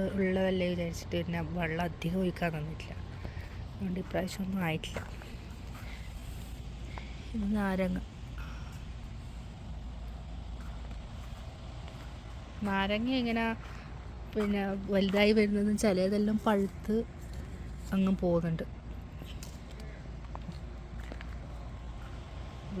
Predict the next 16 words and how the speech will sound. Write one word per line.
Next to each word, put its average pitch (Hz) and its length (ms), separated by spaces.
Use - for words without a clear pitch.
വെണ്ടക്ക. 165 500
ആ, 226 120
വെണ്ടക്കയുണ്ട്. 226 680
ഇത്, 185 140
ഇതെൻ്റെ 185 300
ഉലുവ, 165 180
ഇതെല്ലാം 175 280
ഉണങ്ങി. 170 280
ഉലുവ 208 180
ആയിക്കഴിയുമ്പോഴേക്കാ 208 800
പിന്നെ 185 200
ആ 180 100
ചെടി 170 240
അങ്ങ് 165 200
ഉണങ്ങി. 151 260
ഇത് 196 120